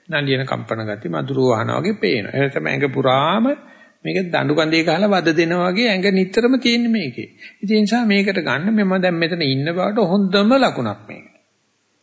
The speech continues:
සතිය කැඩුනයි කියලා නෙවෙයි කියන්න තියෙන සතිය විවිධාංගීකරණය වෙලා තියෙනවා. මුළු ශරීරේ පුරාම එන සංනිවේදන කවදාකවත් නැති විදිහට තේරෙනවා.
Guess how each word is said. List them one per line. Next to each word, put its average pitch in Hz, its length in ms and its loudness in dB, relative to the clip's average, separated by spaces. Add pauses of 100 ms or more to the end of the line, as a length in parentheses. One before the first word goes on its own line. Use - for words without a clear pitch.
(300)
සතිය 165 260 -2
කැඩුනයි 190 440 0
කියලා 190 220 0
නෙවෙයි 190 240 0
කියන්න 185 240 0
තියෙන 220 240 0
සතිය 185 320 0
විවිධාංගීකරණය 156 1000 2
වෙලා 87 260 -10
තියෙනවා. - 280 -20 (120)
මුළු 131 200 -4
ශරීරේ 127 480 -2
පුරාම 175 460 -2
එන 185 180 0
සංනිවේදන 160 640 0
කවදාකවත් 185 580 -4
නැති 170 220 -2
විදිහට 143 300 0
තේරෙනවා. - 360 -6